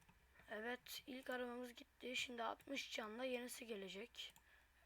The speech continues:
Gelmeden hemen şu intihar misyonunu da alalım. Güzel. Artık bombası da var.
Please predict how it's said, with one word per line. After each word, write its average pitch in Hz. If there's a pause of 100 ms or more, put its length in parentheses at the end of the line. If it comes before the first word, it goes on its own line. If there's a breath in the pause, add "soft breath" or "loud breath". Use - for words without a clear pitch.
(280 loud breath)
Gelmeden 247
hemen 247
şu -
intihar 240
misyonunu 208
da 196
alalım. 226 (880)
Güzel. 226 (300)
Artık 226
bombası 233
da 202
var. 196